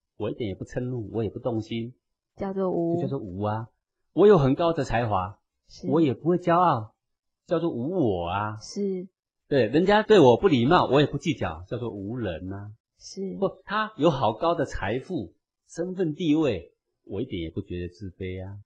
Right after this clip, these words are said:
Speaker 1: 我在他面前自在得很啊，我也不会去逢迎谄媚啊，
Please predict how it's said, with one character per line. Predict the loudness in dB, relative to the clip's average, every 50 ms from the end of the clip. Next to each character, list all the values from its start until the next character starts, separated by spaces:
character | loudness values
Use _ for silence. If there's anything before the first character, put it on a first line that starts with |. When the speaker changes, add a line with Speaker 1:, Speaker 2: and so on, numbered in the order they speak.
| _ _
Speaker 1:
我 | -16 -12
在 | -10 -8 -6
他 | -6 -4
面 | -6 -6 -6
前 | -6 -8 -8
自 | -8 -8 -6
在 | -4 -4 -4
得 | -4 -6
很 | -8 -8 -10 -10 -12 -14
啊， | -16 -16 -12
我 | -6 -4 -4
也 | -4
不 | -4 -4 -4
会 | -2 -2 -2
去 | -4 -6 -6
逢 | -4 -2 0
迎 | 2 2 2
谄 | 2 0 2
媚 | 2 2 2 2
啊， | 2 -2 -4